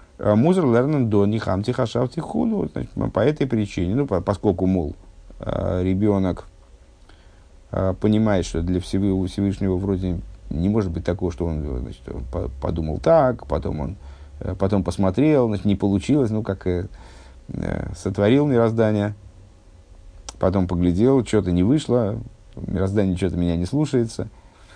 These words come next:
э, надо его уничтожить в связи с этим. То есть это какая-то странная такая позиция, странное стечение обстоятельств. Э, как это может быть вообще стечение обстоятельств для Всевышнего? Всевышний вроде всем управляет.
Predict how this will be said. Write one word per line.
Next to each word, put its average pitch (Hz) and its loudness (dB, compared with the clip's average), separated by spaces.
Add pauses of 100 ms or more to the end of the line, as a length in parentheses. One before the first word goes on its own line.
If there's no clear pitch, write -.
(260)
э, - -4
надо 90 0
его 82 0
уничтожить 127 0
в - -16
связи 117 0
с 107 -2
этим. 95 2
То 101 -6
есть 98 -2
это 117 0
какая-то 101 -2
странная 92 -2
такая - -6
позиция, 113 -2 (800)
странное 98 0
стечение 92 -2
обстоятельств. 90 -4 (840)
Э, 101 -4
как 98 -4
это - -4
может 87 -2
быть 95 -6
вообще 85 -2
стечение 90 -2
обстоятельств 107 -2
для 95 -2
Всевышнего? 90 -4
Всевышний 101 -6
вроде 92 -2
всем 98 -2
управляет. 92 0